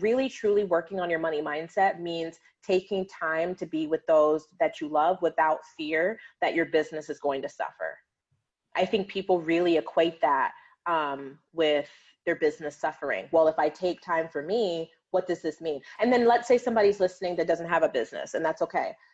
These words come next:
So let's say somebody's listening and, um, they're in their, in their careers, or, um, maybe they're a stay-at-home mom. I don't know. Um, or maybe they're just starting to venture out, out and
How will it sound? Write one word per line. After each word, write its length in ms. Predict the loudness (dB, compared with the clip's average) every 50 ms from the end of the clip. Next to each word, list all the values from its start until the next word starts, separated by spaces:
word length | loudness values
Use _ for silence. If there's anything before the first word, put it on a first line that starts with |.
| _ _
So 100 | 2 2
let's 140 | 2 4
say 80 | 4 2
somebody's 460 | 4 4 2 2 2 4 4 2 2 2
listening 460 | -2 -2 -2 -2 0 0 0 -2 -4 -6 -6
and, 360 | -2 -2 0 0 0 -2 -4 -6 -6
um, 400 | -4 -4 -4 -6 -8 -10 -14 -18 _ _ _ _ _ _ _ _ _ 2
they're 220 | 4 6 6 4
in 160 | 4 2 0
their, 100 | 0 -2 -4 -4 -2
in 140 | -2 2 2
their 100 | 2 2
careers, 640 | 0 0 -2 -2 0 0 -2 -4 -6 -10 -16 _ _ _ _
or, 560 | 2 4 6 6 6 6 4 4 2 -2 -6 -10 _ _ _ _ -8
um, 240 | -6 -4 -4 -2 0
maybe 240 | 0 0 2 2 2
they're 220 | 4 4 4 4
a 40 | 4
stay-at-home 520 | 2 -2 -2 0 0 -2 -2 -6 -8 -6
mom. 160 | -6 -8 -8 -10 -12 _ -2
I 100 | 2 2
don't 180 | 2 2 2
know. 200 | 0 -2 -2 -4 -6 -12 _ _ _ _ -20 -20 _ _ _ _ _ _ _ -20 -20 _ _ -4
Um, 320 | -2 -2 -2 -4 -4 2 4
or 100 | 4 4
maybe 320 | 6 4 4 6 4 4 4
they're 180 | 4 4 2
just 180 | 2 0 -4 -2
starting 360 | 0 2 4 4 2 0 -2
to 100 | -4 -2
venture 420 | 0 0 -2 -2 -4 -6 -2 0
out, 260 | 2 2 2 2 0 0 -2 0
out 240 | 2 4 2 2 0 -2
and 260 | -4 -4 -4 -4 -6